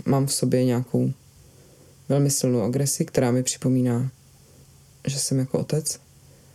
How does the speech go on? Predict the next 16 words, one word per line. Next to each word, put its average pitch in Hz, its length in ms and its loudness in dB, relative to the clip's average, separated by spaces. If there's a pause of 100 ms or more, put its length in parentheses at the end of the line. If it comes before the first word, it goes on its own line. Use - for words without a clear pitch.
(440)
A 156 80 2
zároveň 135 760 2 (2500)
vím, 143 260 4
že 135 420 2 (2000)
se - 160 0
dokážu 143 380 2
chovat 143 240 0
i - 80 2
jako 139 200 0
ta 135 100 2
matka, 135 440 0 (100)
jako 139 440 0
čistě - 360 -2
ta 123 140 0
oběť. 123 440 0 (1800)
A 139 80 2